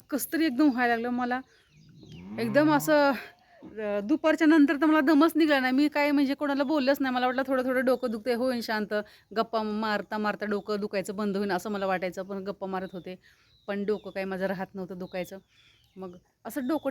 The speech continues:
ठणकत होतं, कांदे उपटले, ते वास कांद्याचा उग्र एकदम. <laughs> आणि मी पहिल्यांदा आयुष्यामध्ये कांदे लावलेत,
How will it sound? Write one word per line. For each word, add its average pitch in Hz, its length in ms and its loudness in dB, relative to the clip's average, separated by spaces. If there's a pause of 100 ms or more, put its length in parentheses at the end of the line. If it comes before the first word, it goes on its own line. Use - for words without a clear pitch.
ठणकत 214 340 -4
होतं, 202 140 -8
कांदे 214 360 -4
उपटले, 214 400 -6
ते 208 100 -6
वास 220 420 2
कांद्याचा 208 420 -2
उग्र 202 300 -4
एकदम. 196 380 -2 (1000)
<laughs> 247 340 0 (760)
आणि 240 240 0
मी 302 420 4 (800)
पहिल्यांदा 320 600 6
आयुष्यामध्ये 285 580 2
कांदे 240 400 0
लावलेत, 226 300 0